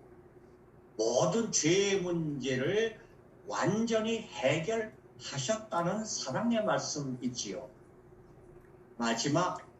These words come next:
일곱 번째 말씀은 "아버지, 내 영혼을 아버지 손에 부탁하나이다."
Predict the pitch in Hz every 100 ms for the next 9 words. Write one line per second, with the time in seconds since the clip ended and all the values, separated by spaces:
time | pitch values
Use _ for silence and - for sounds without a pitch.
0 | - 147 202 233 226 208 208 - 160 143
1 | 127 131 120 107 104 - 123 113 117 226
2 | 247 - - - - - - - - -
3 | 113 120 131 127 123 139 - - - -
4 | - - - - 123 123 127 117 117 127
5 | 127 127 120 120 120 - 107 107 196 208
6 | 214 214 - 180 185 190 185 - - 214
7 | - 208 208 - - 131 120 107 92 -
8 | 90 90 - -